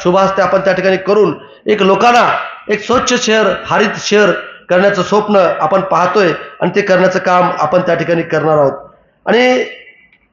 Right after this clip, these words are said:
मग छत्रपती शिवाजी महाराजांचा पुतळा आपण जळकोटमध्ये बसवतोय, महात्मा बसवेश्वरांचा पुतळा तयार झालाय, त्याचाही लोकार्पण सोहळा आपल्याला त्या ठिकाणी करायचा आहे. अशा अनेक कार्यक्रम आहेत, त्या सगळ्या कार्यक्रमाला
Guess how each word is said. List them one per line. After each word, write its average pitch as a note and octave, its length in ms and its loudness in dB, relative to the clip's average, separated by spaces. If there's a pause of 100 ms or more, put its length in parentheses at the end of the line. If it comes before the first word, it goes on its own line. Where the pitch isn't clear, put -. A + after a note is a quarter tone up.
(440)
मग G#3 220 2
छत्रपती G#3+ 760 0
शिवाजी G3+ 360 2
महाराजांचा G#3+ 400 2
पुतळा A3 300 0
आपण A3+ 320 0 (120)
जळकोटमध्ये G3 520 0
बसवतोय, A3 500 2 (380)
महात्मा G3+ 320 2
बसवेश्वरांचा A3 540 0
पुतळा A3+ 340 0
तयार G#3+ 200 4
झालाय, A3+ 420 2 (220)
त्याचाही F#3+ 300 2
लोकार्पण A3+ 440 0
सोहळा A3 220 0
आपल्याला A3+ 340 2
त्या A3+ 100 2
ठिकाणी A3+ 240 0
करायचा A3+ 360 0
आहे. A3+ 80 0 (340)
अशा C4 200 0
अनेक C4+ 460 4
कार्यक्रम C#4+ 380 4
आहेत, F3 120 4 (1040)
त्या G3+ 160 2
सगळ्या G3+ 380 0
कार्यक्रमाला G3+ 840 2